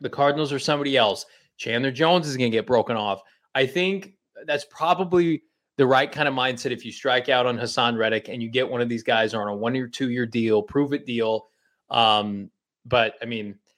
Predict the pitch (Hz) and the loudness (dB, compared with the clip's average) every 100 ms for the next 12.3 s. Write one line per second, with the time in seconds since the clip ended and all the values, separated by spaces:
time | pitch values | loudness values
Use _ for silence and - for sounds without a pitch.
0 | _ _ - 139 139 135 156 156 156 147 | _ _ -4 -4 -2 -4 -2 0 0 0
1 | 143 131 135 127 123 117 131 123 117 123 | 0 2 0 -2 -8 -4 -2 -2 -2 -2
2 | 117 113 - 131 123 - 127 113 101 104 | -2 -4 -6 -2 0 2 2 2 0 -2
3 | 95 113 110 110 - - 120 - 139 131 | 0 0 -2 -4 -8 -4 -4 -2 -2 0
4 | 127 117 110 120 123 120 120 123 123 120 | -2 -2 -2 0 2 4 4 2 -2 2
5 | 147 170 170 - 165 151 139 127 131 143 | 4 2 -2 0 2 4 0 -4 0 -2
6 | 135 143 - 135 110 98 - _ _ _ | -2 -4 -2 -2 -2 -4 -12 _ _ _
7 | 135 127 - 151 165 160 151 151 _ _ | 0 0 2 2 4 4 2 -2 _ _
8 | - 123 147 147 143 165 180 196 208 190 | -8 -6 2 2 2 0 0 2 2 2
9 | - 120 113 113 117 113 131 123 120 120 | 0 0 0 -2 -2 0 0 2 2 0
10 | 117 120 107 127 131 - 131 147 151 143 | -2 -10 -6 -2 -2 -2 2 2 2 0
11 | 139 131 120 156 135 92 - - 113 - | -2 -2 0 2 2 0 -8 -6 -6 0
12 | 113 113 | 2 2